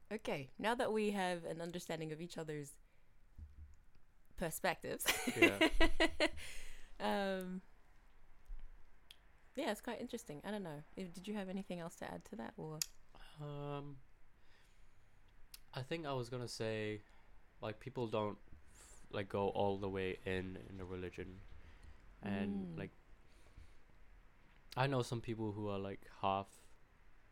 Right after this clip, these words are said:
Speaker 2: I wouldn't say they're half Christian, but, like, do you know what I mean? They're, like, not,
Speaker 1: Yeah.
Speaker 2: "Oh, I'm full Christian, I don't do this, this, this, and this." You
Speaker 1: Mm.
Speaker 2: know? Um,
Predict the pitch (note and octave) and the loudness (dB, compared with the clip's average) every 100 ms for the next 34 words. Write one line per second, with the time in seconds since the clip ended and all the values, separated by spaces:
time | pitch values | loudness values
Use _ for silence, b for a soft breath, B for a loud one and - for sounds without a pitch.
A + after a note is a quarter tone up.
0 | - - - - - - - - - G#2+ | -20 -20 -20 -20 -20 -20 -18 -18 -8 -2
1 | A#2 A2 F#2+ F2+ G2 F2+ - F#2+ - F2 | 0 2 0 0 0 -2 -2 -4 -4 -10
2 | F#2+ G#2 G2 G2 B B B B - - | -6 -2 0 -2 B B B B -8 0
3 | C3+ D3+ D#3+ D#3+ C#3 B2+ B2 A2 - A#2+ | 2 4 4 2 2 2 2 0 2 4
4 | F#3+ F3+ F3 - - - G#2+ G#2 G#2 G#2 | 4 2 -4 -10 -6 2 4 4 2 0
5 | F#2+ - A#2+ - G#2 - G#2 G2 G2 G2 | -4 -2 -2 0 -2 -2 -2 -2 -2 -4
6 | F#2+ - E2 - G#2 - - G2 F#2+ F2+ | -4 -4 -4 -6 -8 -6 -4 -4 -4 -6
7 | F2 - - - - - - F#3 F3+ F3+ | -6 -8 -10 -10 -10 -12 -10 -6 -4 -2
8 | F2 G2+ B2+ B B B B G2+ G2 G2 | -2 -2 -4 B B B B -2 0 0
9 | G2 | -2